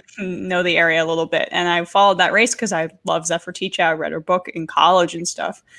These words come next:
Um, she got screwed by that Trump wave because she was, like,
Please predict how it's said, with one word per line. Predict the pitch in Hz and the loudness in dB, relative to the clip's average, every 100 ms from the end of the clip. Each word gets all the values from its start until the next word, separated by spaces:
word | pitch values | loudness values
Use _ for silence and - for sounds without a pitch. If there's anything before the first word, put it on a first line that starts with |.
| - _ - | -20 _ -2
Um, | 180 170 170 | 0 2 0
she | 196 302 | 0 2
got | 320 302 | 4 2
screwed | - 220 185 | 0 0 2
by | 165 | 4
that | 160 156 | 4 0
Trump | - 180 - | -2 -4 0
wave | 170 160 160 | 0 0 -2
because | 180 196 175 | -8 -8 -6
she | 202 | -4
was, | 180 165 | -2 -2
like, | 165 156 | -2 -4